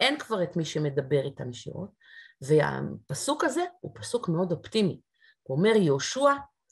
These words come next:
הצליח להנחיל את, לעם ישראל את הארץ, אבל גם הצליח לתת להם, בשל אישיותו האחרת, המתונה יותר, הצליח לתת להם את ההזדמנות לשאול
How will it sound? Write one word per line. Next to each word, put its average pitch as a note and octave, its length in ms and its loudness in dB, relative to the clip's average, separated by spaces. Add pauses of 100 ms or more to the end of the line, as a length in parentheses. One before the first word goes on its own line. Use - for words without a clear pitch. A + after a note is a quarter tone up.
(220)
הצליח A3+ 460 0
להנחיל E3+ 460 0
את, F3 140 -4
לעם D3+ 220 2
ישראל D#3 340 -2
את C#3+ 120 -8
הארץ, F3 680 -2 (340)
אבל D#3 200 0
גם D3+ 140 0
הצליח B3+ 440 0
לתת G#3 440 -2
להם, D3 300 0 (400)
בשל - 360 6
אישיותו B3 600 2
האחרת, E3+ 920 -2
המתונה D3+ 460 -2
יותר, C#4 300 -2 (400)
הצליח C#4+ 460 -4
לתת G#3 460 0
להם D#3 200 2
את D#3 120 -4
ההזדמנות D3+ 680 0 (420)
לשאול G3 680 6